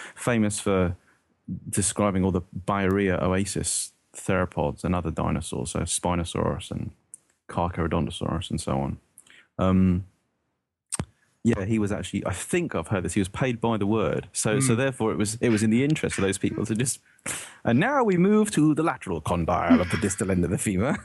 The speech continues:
Speaker 1: <laughs> Which is, uh, yeah.
Speaker 2: Yeah,
Speaker 1: And that's
Speaker 2: it's got its own problems with, um, incentive there, doesn't it? You're gonna
Speaker 1: It
Speaker 2: get at
Speaker 1: does.
Speaker 2: some awfully long-winded things.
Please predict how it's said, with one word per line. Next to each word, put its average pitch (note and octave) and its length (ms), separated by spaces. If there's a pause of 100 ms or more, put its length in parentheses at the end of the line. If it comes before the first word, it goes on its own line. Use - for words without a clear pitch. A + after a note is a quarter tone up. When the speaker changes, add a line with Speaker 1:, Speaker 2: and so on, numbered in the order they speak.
(180)
Speaker 1:
<laughs> - 1500
Which A#2+ 220
is, G#2+ 260 (260)
uh, G2+ 300 (240)
yeah. G#2+ 240
Speaker 2:
Yeah, C#3+ 180
Speaker 1:
And D#3+ 120
that's F4+ 160
Speaker 2:
it's C#4 120
got A3 180
its G3 160
own F3 280
problems B2+ 500
with, A#2+ 160
um, A2+ 220
incentive A#2+ 640
there, G#2+ 180
doesn't C3 320
it? A2 100 (800)
You're D3+ 120
gonna D3+ 180
Speaker 1:
It B2 80
Speaker 2:
get E3 160
at - 60
Speaker 1:
does. - 140
Speaker 2:
some B2+ 180
awfully C3+ 560
long-winded A#2 640
things. A2+ 480